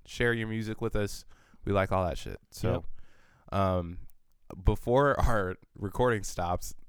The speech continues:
Speaker 1: in our previous attempt, we were talking about the N P C, uh,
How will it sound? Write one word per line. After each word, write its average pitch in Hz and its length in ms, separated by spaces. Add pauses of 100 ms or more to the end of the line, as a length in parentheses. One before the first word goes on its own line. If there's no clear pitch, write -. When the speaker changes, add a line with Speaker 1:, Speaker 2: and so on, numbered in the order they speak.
Speaker 1:
in 98 220
our 92 540
previous 110 580 (220)
attempt, 92 440 (380)
we 110 120
were 113 60
talking 117 300
about 104 460
the 95 120
N 98 120
P - 120
C, 101 480
uh, 85 440